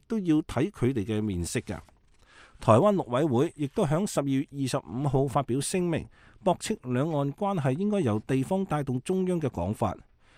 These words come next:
聲明當中表示，部分新任縣市首長對兩岸政策法規要係交流嘅情形唔了解，對外嘅講法不符合事實。陸委會強調，兩岸關係發展以及係政策方向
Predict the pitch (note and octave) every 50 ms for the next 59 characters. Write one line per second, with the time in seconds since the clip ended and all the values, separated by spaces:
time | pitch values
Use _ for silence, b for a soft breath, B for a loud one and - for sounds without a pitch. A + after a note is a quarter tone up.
0 | b b b - - A3 A3 C#3+ G#2 A#2+ D#3+ E3+ E3+ F3 F3+ E3 - - G2 B2+
1 | C3 - B2 A2 A2+ - - F3 E3+ F3+ E3 - F3 E3+ E3+ - - A#3+ B3 A#3+
2 | A3 F3+ D#3 D#3 D#3 D3 D3 D3 D3 D3 C3+ - - D3 D#3 - - C#3+ E3 -
3 | C3+ C#3+ E3 E3+ - E3 D#3+ D#3+ D#3+ D3 C3 C3+ D3+ D3 C3+ C3+ - - D3 C#3+
4 | C#3+ C3+ C#3+ C#3+ C#3+ - - _ - - - - - D3+ D#3 - - - F#3+ F3+
5 | F#3+ B2+ C#3 D#3 D3 - C#3+ C3 C#3 - - G3 G3+ F#3+ C#3 G#2 F2+ - C#3 B2+
6 | - - G#2 G2 F#2+ F#2+ G2+ F2+ F#2 F#2+ - - A2 G2+ G2 G2 F#2+ F#2+ G#2+ A#2+
7 | B2+ G2 F#2 A#2+ C#3 B B B B B B B - - G3 G3 G3 - C#3+ C#3+
8 | D#3 E3+ D3+ - B2+ B2+ F3+ F3+ E3 D#3 D#3 - - G#3 - - - - - E2+
9 | E2 E2+ - A#2+ - - - - - A2 G2 A2 F#2 - b b b b b b
10 | b b - A2 - - G2+ G#2+ A#2 C3+ A#2+ A2+ B2+ C3+ - - A#2 F#2 F#2 F#2+
11 | - B2 G#2+ E2 - - E2+ G2 C3 G3+ G#3+ F#3 F3+ F3+ - A#3 A#3+ A#3 G3+ -
12 | D#3+ C#3+ D3 - - D#3 D#3 - - D3+ G3 F#3 D3+ E3+ C#3 C3 C3 - D#3 D3
13 | D3+ C#3 - C#3+ - - F3+ F3 E3+ D#3 D3 C#3+ D3+ D3+